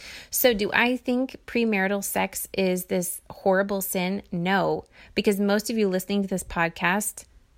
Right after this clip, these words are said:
that was your story. You had premarital sex. Did you die from it? Did it ruin the rest of your life? No, but the shame probably did.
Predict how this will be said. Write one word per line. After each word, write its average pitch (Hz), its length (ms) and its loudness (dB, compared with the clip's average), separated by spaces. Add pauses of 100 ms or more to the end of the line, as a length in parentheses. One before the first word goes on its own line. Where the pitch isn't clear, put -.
(120)
that 175 200 6
was 190 140 0
your 180 120 2
story. 170 540 -2
You 175 140 -2
had 175 160 0
premarital 165 400 -4
sex. - 260 -6
Did 190 220 -4
you 202 80 -2
die 185 340 4
from 247 280 2
it? - 320 -8 (920)
Did 202 140 2
it 214 120 2
ruin 214 400 2
the 233 100 0
rest 196 280 2
of 208 100 -4
your 190 120 2
life? 175 400 2
No, 180 240 2
but 220 160 -4
the 226 80 2
shame 254 400 2
probably 202 500 2
did. - 380 -2